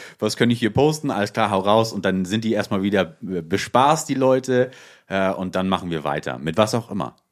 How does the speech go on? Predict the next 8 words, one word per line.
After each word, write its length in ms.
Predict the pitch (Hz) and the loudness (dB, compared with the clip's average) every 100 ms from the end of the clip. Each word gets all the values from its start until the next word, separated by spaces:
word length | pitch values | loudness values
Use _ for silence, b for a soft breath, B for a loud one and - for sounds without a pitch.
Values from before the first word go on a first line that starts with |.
| _ | _
Keine 260 | - 104 90 | -2 0 0
Ahnung. 300 | 80 69 64 b b b b - | -4 -8 -14 b b b b -16
Äh, 120 | - | -14
trotzdem 400 | - 127 - 127 | -2 -2 2 0
glaube 240 | 104 104 107 | 4 4 2
ich, 80 | |
dass 200 | 113 101 - | 0 -4 0
da 400 | 101 95 92 | 2 2 0